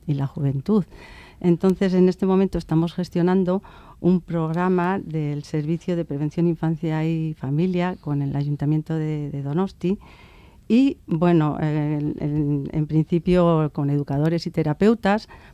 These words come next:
poco a poco hemos ido viendo que la necesidad de diversificar el, el programa y las formas de intervenir, y igualmente también el ir probando ot-, unas formas que fueran sistemáticas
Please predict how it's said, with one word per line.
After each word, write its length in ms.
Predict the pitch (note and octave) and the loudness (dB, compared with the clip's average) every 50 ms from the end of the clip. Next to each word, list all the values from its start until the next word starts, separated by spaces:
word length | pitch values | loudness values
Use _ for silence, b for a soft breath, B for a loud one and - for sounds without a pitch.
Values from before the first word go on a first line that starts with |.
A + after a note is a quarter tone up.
| B | B
poco 200 | - E3+ E3 - F3 | -4 -2 0 0 -2
a 20 | - | 0
poco 240 | - F#3+ - - F#3+ | 0 -2 0 2 2
hemos 220 | F3+ F3+ E3+ D#3 | 4 4 2 2
ido 220 | F3 E3+ E3+ E3+ | 2 2 2 2
viendo 400 | E3 F3+ F3+ G3 G3 F3 E3+ E3 | 4 4 4 6 6 4 2 0
que 360 | - - D3 C#3+ C#3 C#3 C#3 C#3 | 0 -4 -4 -4 -2 -2 -2 -2
la 120 | C#3+ C#3+ | 0 0
necesidad 580 | C#3+ D3 C#3+ - D3+ D3 D#3 D#3 D3+ E3+ F#3 F3 | 0 0 -2 -4 -6 -8 -6 -4 -2 -2 0 0
de 120 | D#3+ D#3 | 0 -2
diversificar 1120 | D3 C#3+ D3 D3 D3+ C#3+ - - C#3 - - D3 - - - E3 E3+ E3+ E3+ E3 D#3 D3+ D#3 | -2 -2 -2 -2 -2 -2 -4 -6 -6 -6 -6 -8 -4 -2 0 0 2 2 2 2 0 0 -2
el, 300 | - - D3 D3 D3 D3 | -4 -4 -4 -4 -4 -4
el 120 | - D3+ D3 | -6 -6 -6
programa 440 | - C#3+ C#3+ D3 E3 G3 G#3+ G#3 F#3+ | -6 -6 -4 -2 0 2 2 2 2
y 40 | F3 | 2
las 160 | D3+ D3+ - | 0 -2 -2
formas 280 | - E3+ F3+ F3+ E3+ | 0 2 2 2 4
de 60 | E3+ E3+ | 2 2
intervenir, 640 | E3 - F3 E3 E3 E3 E3+ F#3 G#3 A3+ A#3 - B B B B B B B B B - | 0 0 -2 -2 0 2 2 4 4 2 2 -2 B B B B B B B B B 0
y 260 | - G3+ G#3+ A3 A3 | 2 2 4 4 2
igualmente 760 | F3 D#3+ D#3+ E3+ E3+ F3+ F#3 F#3 F#3 F#3+ F3+ - G3+ G3+ G3+ | 2 4 4 4 6 6 6 6 6 4 4 4 2 2 2
también 560 | - - D#3 D#3 D#3+ E3 E3+ F3 F3+ F#3+ F#3 B B B B B | 2 2 2 4 4 4 4 4 4 4 2 B B B B B
el 180 | - D#3+ D#3 D#3 | 0 0 4 4
ir 160 | F3+ F#3 - | 4 4 4
probando 720 | - F#3 F#3 F3+ F3 G3 G3+ G#3+ G#3+ G3 G3 F#3+ G3 - - | 4 4 6 6 8 8 8 8 8 6 6 4 2 0 0
ot-, 160 | - F3 - - | -2 -2 -2 2
unas 320 | - F#3 F#3+ F#3+ F#3 F#3 - | 4 4 6 6 4 2 0
formas 480 | - F3+ F3+ F#3+ F#3 G3 G3+ G3+ - | -2 0 2 2 4 4 2 0 -2
que 480 | - - D#3+ D#3 D3+ D3+ D3+ D3+ D3+ C#3+ | -6 -4 -2 -2 0 0 0 0 -2 -4
fueran 420 | - - E3 E3 E3+ F3 F3 F3 F3 | -2 -2 -2 0 0 0 0 -2 -2
sistemáticas 960 | - - E3+ - - E3+ E3 F3 F3 F3 E3+ G3 F#3+ - G3+ G3 G#3 G3+ b | -2 -4 -6 -4 0 2 2 2 2 2 -2 -4 -4 -4 -2 -2 -2 -4 b